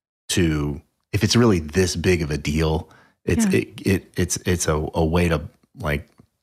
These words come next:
Speaker 1: hit the brakes. And a lot of
Speaker 2: Yeah.
Speaker 1: times if we're able to kinda loosen that up and start to massage what's really going on there, it's like, "Well, yeah, I mean, she's got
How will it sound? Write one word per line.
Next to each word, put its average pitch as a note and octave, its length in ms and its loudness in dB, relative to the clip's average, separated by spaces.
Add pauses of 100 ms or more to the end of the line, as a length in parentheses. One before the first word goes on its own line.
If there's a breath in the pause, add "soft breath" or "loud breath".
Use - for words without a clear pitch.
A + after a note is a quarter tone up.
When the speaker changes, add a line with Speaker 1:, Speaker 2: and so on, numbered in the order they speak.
(160)
Speaker 1:
hit F2+ 200 0
the - 60 0
brakes. D2 640 -2 (140)
And F2+ 160 2
a E2 60 2
lot E2+ 180 4
of D#2+ 80 -2
Speaker 2:
Yeah. - 80 4
Speaker 1:
times D#2 280 0
if D#2+ 240 -2 (440 loud breath)
we're F#2 100 4
able E2+ 180 4
to D#2+ 180 0 (140)
kinda D2+ 220 0
loosen D#2+ 460 2
that D2+ 180 2
up D2+ 280 2 (120)
and D#2 120 -2
start D#2 260 -2
to D2+ 60 -4
massage D2+ 500 0
what's C2+ 180 -4
really D2 200 0
going C#2 280 -2
on D2 200 0
there, C2 180 -2
it's - 160 -8
like, - 160 -12
"Well, C2 140 -2
yeah, - 240 -8
I - 60 -8
mean, C2+ 240 -6
she's - 180 -18
got - 240 -12